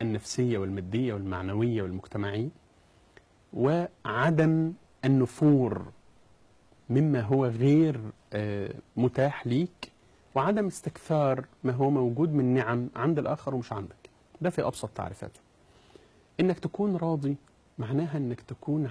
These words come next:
عارف قيمة إيه اللي ممكن يكون موجود في حياتك. وخليني أقول لك إن في كتير جدًا من الأوقات أنا كنت بشوف مجموعة من النفوس دايمًا تقول لك:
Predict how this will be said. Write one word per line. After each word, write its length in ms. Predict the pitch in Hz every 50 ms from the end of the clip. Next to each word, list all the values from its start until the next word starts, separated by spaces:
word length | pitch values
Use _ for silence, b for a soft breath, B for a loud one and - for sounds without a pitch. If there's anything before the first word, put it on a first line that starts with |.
| - -
عارف 480 | 147 160 160 143 123 107 - - - - -
قيمة 380 | - - 165 160 147 135 120 107 - - - - - b b b b b b b _ -
إيه 280 | 180 202 208 190 127 123
اللي 220 | 117 110 104 101
ممكن 580 | 107 110 123 135 139 135 - - 120 113 110 113 -
يكون 480 | 101 101 101 - - - 143 147 143 127
موجود 440 | 110 104 98 101 107 113 113 110 -
في 100 | - 110
حياتك. 720 | - - 107 101 90 87 85 - - - _ _ - - _ B B B B B B B B B B B B -
وخليني 480 | - - 143 139 156 190 220 220 196
أقول 280 | - - 135 139 143 127
لك 200 | 117 - - - _
إن 220 | 120 120 113 113 107
في 140 | 107 - -
كتير 360 | - - - 160 170 190 156
جدًا 300 | 135 156 156 143 127 120
من 100 | 113 -
الأوقات 600 | - 117 113 - - 80 95 127 127 - - - - _ _ _ _ _ _ _ _ _ _ _ _ _ _ _ _ _ _ _ _ _ _ _ _ -
أنا 160 | 160 180 190
كنت 320 | 170 - - 175 185 175 -
بشوف 500 | 131 120 110 - - 156 165 - - -
مجموعة 440 | 104 98 95 110 131 147 139 117 117
من 180 | 110 110 107
النفوس 680 | 104 104 101 98 - - 127 127 123 120 - - - - _ _ _ _ _ _ _ _ _ _ _ _ _ _ _ _ _ -
دايمًا 500 | 117 104 147 170 202 196 175 160 147 139 -
تقول 320 | - 135 143 156 170 165
لك: 220 | 151 143 - -